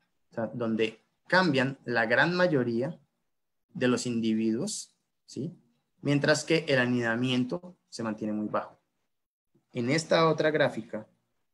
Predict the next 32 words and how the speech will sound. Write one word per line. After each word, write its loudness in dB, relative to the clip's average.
que 2
es -6
la, -6
en -2
la -2
misma 0
área, 2
pero -6
con -6
otra -6
especie -8
diferente, -4
podemos 2
ver 6
entonces 0
cómo -4
la 0
diversidad 0
beta -2
tiene 0
una, -2
una -6
organización -2
diferente 0
en -4
términos -2
de -6
los -6
componentes -2
de 0
la 0
misma, -2